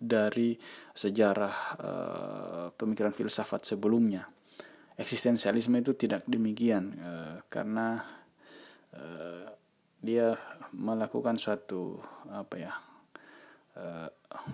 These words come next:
pembelokan, dalam hal ini melakukan satu kebiasaan baru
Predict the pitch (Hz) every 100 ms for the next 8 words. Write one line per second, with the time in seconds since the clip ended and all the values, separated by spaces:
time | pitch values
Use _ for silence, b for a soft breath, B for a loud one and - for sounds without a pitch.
0 | - 123 120 117 117 120 110 101 98 110
1 | 110 113 110 113 104 117 113 107 104 107
2 | 101 98 107 107 104 - 98 - - 113
3 | 107 113 104 107 104 101 92 92 110